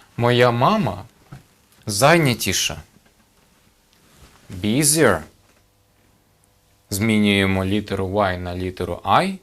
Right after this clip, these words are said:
додаємо закінчення і ар. "Але мій брат найзайнятіший".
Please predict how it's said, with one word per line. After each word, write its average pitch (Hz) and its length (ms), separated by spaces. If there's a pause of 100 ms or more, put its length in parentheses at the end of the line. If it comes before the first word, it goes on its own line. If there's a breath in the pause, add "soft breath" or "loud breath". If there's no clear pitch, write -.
(100)
додаємо 98 540
закінчення 113 600
і 107 280
ар. 82 260 (1600 loud breath)
"Але 160 320
мій 175 260
брат 220 440 (640)
найзайнятіший". 123 1700